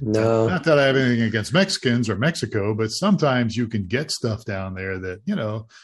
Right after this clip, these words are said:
Speaker 2: you're not necessarily,
Speaker 1: Yeah.
Speaker 2: you know, but
Speaker 1: You get Montezuma's revenge. I don't know if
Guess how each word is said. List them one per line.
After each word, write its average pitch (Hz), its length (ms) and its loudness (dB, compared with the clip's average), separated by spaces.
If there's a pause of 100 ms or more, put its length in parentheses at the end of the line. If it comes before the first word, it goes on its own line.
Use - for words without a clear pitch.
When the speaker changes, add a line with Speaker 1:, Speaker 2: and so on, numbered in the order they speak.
(120)
Speaker 2:
you're 139 80 -8
not 127 180 -10
necessarily, 110 600 -4
Speaker 1:
Yeah. 107 560 -4 (520)
Speaker 2:
you 139 60 -12
know, 101 260 -14
but 160 160 -2
Speaker 1:
You 220 80 2
get 175 200 4
Montezuma's 123 640 4
revenge. 107 600 2
I 117 60 0
don't 117 180 -2
know 90 60 -14
if 92 60 -20